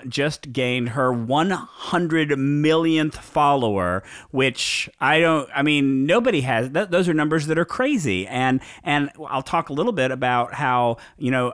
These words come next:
I personally don't understand how there's a hundred million people following her, because the stuff she does is really, in my opinion, silly and inane and not very serious or interesting in,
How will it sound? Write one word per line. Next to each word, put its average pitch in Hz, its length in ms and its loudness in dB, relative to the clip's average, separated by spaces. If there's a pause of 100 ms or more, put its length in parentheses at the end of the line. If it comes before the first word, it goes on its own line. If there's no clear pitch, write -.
(140)
I 156 340 2
personally 180 640 0
don't 147 240 2
understand 143 460 0
how 160 100 0
there's 131 200 -2
a 127 60 -2
hundred 123 240 -2
million 120 260 0
people 120 280 -4
following 113 500 0
her, 127 140 -2
because 127 460 -2 (300)
the 131 80 -6
stuff - 260 0
she - 140 -4
does 131 260 -2
is 175 220 -8
really, 120 340 -2
in 117 120 -2
my 107 140 0
opinion, 127 360 -2
silly 117 420 -2
and 131 160 -2
inane 113 460 -2
and 120 400 -2
not 123 240 -2
very 127 260 -2
serious 120 560 -4
or 127 200 -6
interesting 131 580 -4
in, 127 160 -6